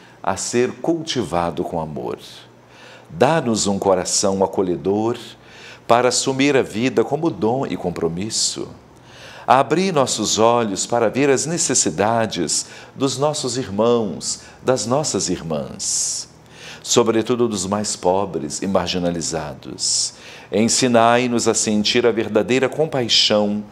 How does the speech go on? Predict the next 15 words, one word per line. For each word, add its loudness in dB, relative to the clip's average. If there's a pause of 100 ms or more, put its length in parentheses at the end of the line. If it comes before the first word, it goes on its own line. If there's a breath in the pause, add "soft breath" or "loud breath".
(320 loud breath)
expressa 2
no 2
cuidado 0
fraterno, -2 (420 loud breath)
próprio 6
de -2
quem 2
reconhece 0
no 0
próximo -2 (240 loud breath)
o 0
rosto -2
do 0
vosso -2
Filho. -10